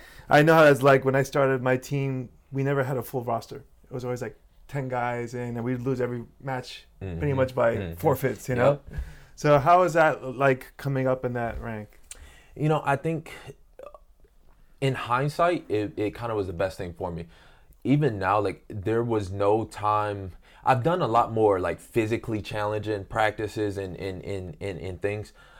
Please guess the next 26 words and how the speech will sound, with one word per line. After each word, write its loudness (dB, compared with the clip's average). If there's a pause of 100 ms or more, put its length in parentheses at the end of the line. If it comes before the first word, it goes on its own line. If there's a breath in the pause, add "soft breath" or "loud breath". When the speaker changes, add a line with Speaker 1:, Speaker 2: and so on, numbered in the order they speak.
(100)
Speaker 2:
uh, 2 (200)
but 2
there 2
was 0
no 2
time -6
that -4
I 0
remember -2
it -8
being -6 (140)
as -4
hard -2
as -8
when -10
I -12
came -8
up -6
wrestling, -10 (380 soft breath)
uh, -4
when -4
I -4
was, -6
like, -12
sixteen, -6
seventeen, -10